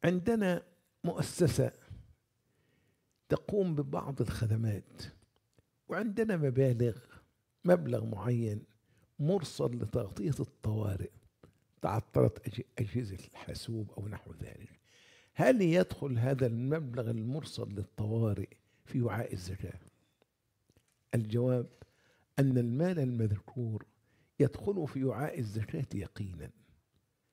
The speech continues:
ما دام لا يزال في ملاكك ولم تبذله للجهة التي بذلت الخدمة. والقاعدة أن كل مال يملكه الإنسان ولم يعده لغرض خيري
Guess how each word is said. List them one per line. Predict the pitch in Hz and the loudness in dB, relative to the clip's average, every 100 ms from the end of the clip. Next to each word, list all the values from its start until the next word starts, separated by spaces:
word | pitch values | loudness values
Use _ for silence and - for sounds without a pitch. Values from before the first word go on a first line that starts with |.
| _ _ - | _ _ 2
ما | 139 | 4
دام | 135 180 190 | 6 6 6
لا | 151 147 139 | 6 8 8
يزال | 135 143 175 151 127 | 8 6 4 2 -4
في | - 127 | -4 -2
ملاكك | 120 113 131 120 117 110 - - _ _ _ _ _ | 0 0 0 -2 -6 -8 -12 -18 _ _ _ _ _
ولم | 139 147 | 2 4
تبذله | - 139 127 175 160 147 | 2 0 4 6 6 2
للجهة | 131 120 120 139 - 139 | 0 0 0 0 0 -2
التي | 131 113 - 104 | -2 -2 -4 0
بذلت | 131 123 110 - | 2 2 2 0
الخدمة. | - - 107 - - - _ _ _ _ _ _ - - | -6 -10 -14 -14 -16 -20 _ _ _ _ _ _ -18 4
والقاعدة | 156 156 175 175 208 226 175 117 - _ _ _ _ _ - | 6 6 6 6 6 4 2 2 -4 _ _ _ _ _ 2
أن | 170 165 | 4 4
كل | 160 - 247 196 170 | 2 0 -4 2 2
مال | 151 160 165 | 4 2 2
يملكه | 147 135 123 120 117 151 - 117 | 2 2 2 0 -2 -4 -4 -4
الإنسان | 107 101 98 - 92 87 - _ _ _ _ _ _ _ _ _ - | -4 -6 -6 -8 -10 -12 -16 _ _ _ _ _ _ _ _ _ 4
ولم | 170 180 175 | 8 8 6
يعده | 170 165 190 233 185 165 139 147 | 4 4 2 2 -2 -2 0 4
لغرض | 147 123 156 170 135 131 131 | 6 8 8 8 8 6 2
خيري | 107 - 131 127 139 156 143 127 127 | 0 4 4 6 4 2 2 2 2